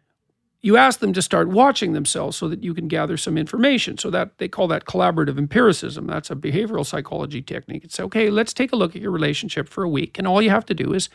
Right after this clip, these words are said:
figure out when it's working and when it's not working. Just keep track of that for a while." Or when it's working horribly and it's, when it's working just not too bad. Maybe it never gets to good. Let's start distinguishing between those two things so that we have some, some real sense of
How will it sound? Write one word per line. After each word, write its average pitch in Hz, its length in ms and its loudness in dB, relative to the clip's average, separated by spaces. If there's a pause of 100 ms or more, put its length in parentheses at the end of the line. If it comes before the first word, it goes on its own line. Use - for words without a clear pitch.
(260)
figure 247 240 6
out 247 140 6
when 190 100 4
it's 202 160 -2
working 170 460 2 (360)
and 180 120 2
when 196 100 6
it's 190 160 -2
not 185 180 4
working. - 300 -4 (540)
Just 240 160 0
keep 302 160 4
track 294 260 6
of 170 80 -2
that - 180 -6
for - 140 -8
a - 40 -4
while." - 280 -6
Or 180 300 6 (340)
when 196 160 8
it's 214 140 0
working 190 320 4
horribly 226 520 6
and 208 120 2
it's, 190 160 -4
when 196 160 2
it's 202 160 -2
working 208 340 2
just 202 240 2
not 202 300 6
too 220 120 2
bad. 175 360 6
Maybe 180 220 6
it 175 60 6
never 185 200 6
gets 190 300 6
to 156 100 0
good. 143 480 6 (280)
Let's 202 140 0
start 208 300 2
distinguishing 202 640 6
between - 320 0
those - 180 -2
two - 200 -4
things - 340 -10 (240)
so - 160 -8
that 202 60 6
we 208 80 8
have 214 120 4
some, 180 340 0 (180)
some 190 400 -2 (120)
real 233 240 8
sense - 460 2
of 156 320 -2